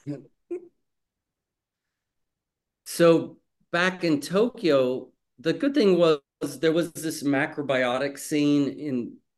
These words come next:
in Tokyo. So there were all these macrobiotic restaurants that were vegan plus fish.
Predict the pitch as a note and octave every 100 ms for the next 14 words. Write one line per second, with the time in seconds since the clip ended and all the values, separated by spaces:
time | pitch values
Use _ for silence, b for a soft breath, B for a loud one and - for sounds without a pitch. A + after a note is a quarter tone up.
0 | _ - B2 A#2+ G#2+ B2 A#2+ A#2+ G2+ F#2
1 | B2 A2 C3+ B2 D#3 A2+ B2+ B2+ G2 A2+
2 | A#2 A#2 G#2 G#2+ G2+ F#2+ A2 G2 G#2 D#2
3 | _ - A#2 G2+ G#2 F#2+ G2+ B2+ G#2+ A2
4 | F#2 - F#2+ - - - - -